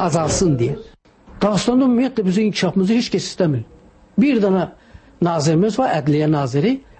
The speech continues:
Azadı Ragimov. O da talantdır deyə, действительно, çox istedadlı insandır,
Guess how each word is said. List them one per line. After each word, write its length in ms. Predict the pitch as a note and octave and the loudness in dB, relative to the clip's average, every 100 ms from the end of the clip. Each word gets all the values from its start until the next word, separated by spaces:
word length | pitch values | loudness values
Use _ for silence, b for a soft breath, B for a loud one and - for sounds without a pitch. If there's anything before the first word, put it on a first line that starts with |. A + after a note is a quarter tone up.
| - | -6
Azadı 380 | D3 D3+ D3+ | -2 0 0
Ragimov. 420 | D3+ C3+ D3 B2+ A#2+ - - | 0 2 2 0 -2 -6 -2
O 140 | C4 | 0
da 240 | B3 G#3 B B - | 2 -2 B B -4
talantdır 500 | A3 A3+ G3 - D3 | -2 0 -2 -2 0
deyə, 180 | E3+ A#3 A3+ - - - - | 2 0 -2 -10 -12 -12 -4
действительно, 580 | D#3+ - G3+ - C3+ B2 | -2 0 0 2 0 -2
çox 260 | - B3 | -2 -2
istedadlı 520 | D#3+ - C#3+ C#3 C#3 D#3+ | -2 0 0 0 0 0
insandır, 440 | C3 F3 F3 G#3+ | 0 0 0 -2